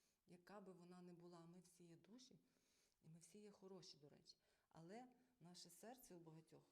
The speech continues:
покрите таким мулом гріхів. Розумієте? І тому все таке відбувається, всякі такі неприємні випадки. Але душі є хороші всі ми. І ми спілкуємося, спілкуємося зі всіма на рівні душ.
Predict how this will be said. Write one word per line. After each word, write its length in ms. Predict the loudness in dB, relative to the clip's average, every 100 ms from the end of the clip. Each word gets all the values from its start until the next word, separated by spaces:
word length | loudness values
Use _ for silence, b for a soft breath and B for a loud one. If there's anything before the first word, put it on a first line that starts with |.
| B B B -18
покрите 540 | -10 0 0 0 -4 -6 -14 B B B B B B B
таким 300 | -14 0 2
мулом 500 | 6 8 8 8 6
гріхів. 560 | 4 2 0 0 0 0 -4 -14 -20 -20 -16
Розумієте? 520 | -12 -4 0 0 -2 -4
І 60 |
тому 380 | -4 -6 -4 -6 -6 -8
все 260 | -4 -4
таке 260 | -4 -2 0
відбувається, 720 | 0 0 0 0 0 -2 -6
всякі 360 | -10 -10 -10 -12
такі 280 | -14 -14 -14 B B
неприємні 460 | -4 2 6 8 8
випадки. 440 | 4 2 -2 -6 -6
Але 320 | -2 0 0
душі 340 | -2 -2 -2 0
є 140 | -2
хороші 420 | -2 -6 -6 -8 -10
всі 220 | -12 -10
ми. 120 | -10 B B B
І 60 | 2
ми 120 | 2
спілкуємося, 680 | 4 4 2 4 4 4 -2 -6 -8 -10 -10
спілкуємося 760 | -2 0 2 4 4 4 2 0
зі 120 | 0
всіма 380 | 0 2 2 0 -10 -8
на 120 | -6 -2
рівні 320 | 2 4 4
душ. 240 | 4 -2